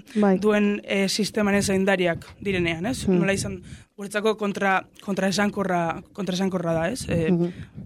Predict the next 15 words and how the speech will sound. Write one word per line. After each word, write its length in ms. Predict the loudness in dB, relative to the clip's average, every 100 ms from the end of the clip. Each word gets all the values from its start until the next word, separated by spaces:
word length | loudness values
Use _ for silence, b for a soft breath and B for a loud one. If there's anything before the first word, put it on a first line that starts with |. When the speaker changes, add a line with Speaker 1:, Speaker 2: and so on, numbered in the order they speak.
| -8 -2
Speaker 2:
posibilitate 840 | 2 6 6 6 4 4 4 4
huts 220 | 2 2 4
hori. 300 | 4 2 -2 B B B B -2
Em, 760 | 2 4 4 4 6 6 4 0 -8 -20 -20 _ -20 -20 _ -2
horreiz 340 | 2 2 2
gain, 240 | 4 4
ba 100 | 4
hori, 140 | 4 0
esan 220 | 0 2
bezala, 340 | 2 2 0
Gay 160 | 0 -2
Les 180 | -2 -2
Paul 240 | 0 0 -2
existitzen 680 | -8 -4 -2 0 -2 0 2
da 160 | 2